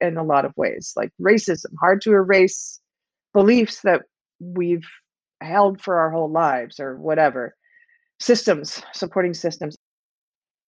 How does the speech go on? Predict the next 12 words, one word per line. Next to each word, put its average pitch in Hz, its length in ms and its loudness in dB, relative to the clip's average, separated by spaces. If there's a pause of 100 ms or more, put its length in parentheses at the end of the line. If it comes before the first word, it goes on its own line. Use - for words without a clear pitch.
(200)
And 175 480 -4 (100)
then, 185 840 -2 (840)
yeah, 208 400 2
just 220 380 -2
getting 233 320 4
along, 202 600 4
like, 165 200 -4
how, 196 460 2
what's 202 340 -4
considered 202 560 -6
getting 180 240 -4
along? 160 480 -2